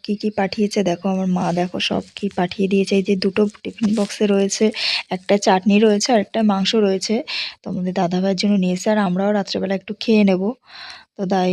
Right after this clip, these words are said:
মা পাঠিয়ে দিল। আর এদিকে দেখো মূলো দিয়েছে, এই যে তোমরা তো দেখেছিলে আমাদের মূলো গাছগুলো,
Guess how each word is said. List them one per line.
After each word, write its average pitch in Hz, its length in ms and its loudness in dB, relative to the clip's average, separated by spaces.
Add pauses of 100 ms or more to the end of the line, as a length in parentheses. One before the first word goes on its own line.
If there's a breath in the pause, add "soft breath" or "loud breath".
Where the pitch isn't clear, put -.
(120)
মা 190 240 0
পাঠিয়ে 208 380 0
দিল। 185 180 0 (440)
আর - 180 -4
এদিকে 180 300 -2
দেখো 202 300 0
মূলো 190 320 4
দিয়েছে, 202 340 2
এই 196 80 0
যে 190 80 -2
তোমরা 190 280 -2
তো 202 100 -2
দেখেছিলে 220 520 2
আমাদের 196 360 2
মূলো 185 320 -2
গাছগুলো, 185 540 -2